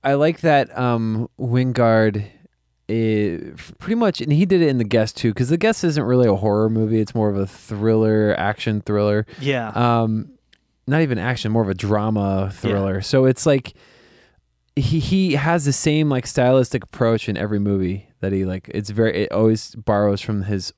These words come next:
Speaker 1: horror background.
Speaker 2: Yeah.
Speaker 1: And I like that going into something like a Godzilla versus Kong,
Speaker 2: Mm-hmm.
Speaker 1: um, because that's scary.
Speaker 2: Yeah.
Speaker 1: And I think if you can bring that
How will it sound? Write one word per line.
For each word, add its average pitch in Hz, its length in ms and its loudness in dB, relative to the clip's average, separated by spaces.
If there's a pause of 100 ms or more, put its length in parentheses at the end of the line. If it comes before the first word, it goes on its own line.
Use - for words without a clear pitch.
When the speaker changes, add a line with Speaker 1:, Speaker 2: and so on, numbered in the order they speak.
(100)
Speaker 1:
horror 98 680 -2
background. 101 640 -4 (240)
Speaker 2:
Yeah. 107 240 -12 (180)
Speaker 1:
And 107 420 0 (120)
I 127 120 2
like 131 420 0
that 127 320 0 (200)
going 113 320 0
into 107 540 -2
something 98 500 -6
like 95 300 -6
a 85 200 -6
Godzilla 82 840 -6
versus 90 420 -10
Kong, - 460 -12 (440)
Speaker 2:
Mm-hmm. 107 220 -12
Speaker 1:
um, 92 480 -4 (240)
because 101 560 -4 (340)
that's 165 240 -2
scary. 98 520 -4 (100)
Speaker 2:
Yeah. 110 300 -6
Speaker 1:
And 117 140 0
I 113 60 0
think 113 200 -2
if 107 100 -2
you 110 80 -6
can 107 140 -4
bring 117 400 0
that 110 480 -2